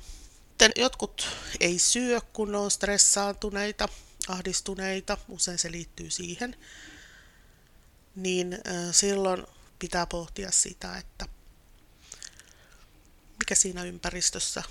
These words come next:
mikä siinä tilanteessa on sellaista, että se koira ei pystykään syömään. Et useinhan myöskin ne koirat, jotka ei pysty syömään harjoitteluissa, että sä et pysty antaa,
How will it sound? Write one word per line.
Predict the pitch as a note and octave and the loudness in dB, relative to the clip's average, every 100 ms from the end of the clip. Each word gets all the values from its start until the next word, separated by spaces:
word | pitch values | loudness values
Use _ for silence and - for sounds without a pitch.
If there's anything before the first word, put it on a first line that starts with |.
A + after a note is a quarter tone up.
| - | -10
mikä | A#3 A#3 G#3 | -8 4 6
siinä | G3 F3+ | 6 4
tilanteessa | F3 F3+ E3+ E3+ - F#3 F3+ - - F3+ - - - - - - - - - - | -4 -2 -2 -6 -6 -4 -2 -2 -2 -6 -10 -20 -20 -20 -20 -20 -20 -20 -14 -6
on | F#3 | -4
sellaista, | F3 F3 E3 F3 F3 - E3+ D#3 - - - - - | 0 -2 -2 -2 -2 0 -4 -6 -12 -18 -20 -14 -12
että | E3 - F3 - - | -12 -10 -12 -12 -14
se | - - | -8 -6
koira | - F3+ E3+ | -2 -2 0
ei | F3+ | -2
pystykään | - F3 - - - F3 | -2 -4 -4 -6 -4 -2
syömään. | E3 G3+ F#3 F3+ G3+ G#3 - - - | -2 -4 -6 -8 -10 -12 -14 -20 -8
Et | - G#3 | 0 4
useinhan | A#3+ C4+ B3 G#3 G#3 | 10 12 10 8 2
myöskin | G#3 G#3 - G#3 | 4 6 6 4
ne | G3+ | 0
koirat, | G3+ A3 G#3 G3 | 2 4 4 2
jotka | F#3+ - | 0 0
ei | F3+ | 0
pysty | - G#3 - G3+ F#3+ | 2 2 4 2 0
syömään | - - G3+ F#3+ F#3 F3+ | 4 4 4 2 -2 -2
harjoitteluissa, | F3+ F3+ F3 - E3+ F3 E3+ F3 | -2 -2 -2 -4 -6 2 4 4
että | - | 2
sä | E3+ | -2
et | - | -2
pysty | - - F#3 | -4 -4 -2
antaa, | F3+ - D#3+ | -4 -4 -6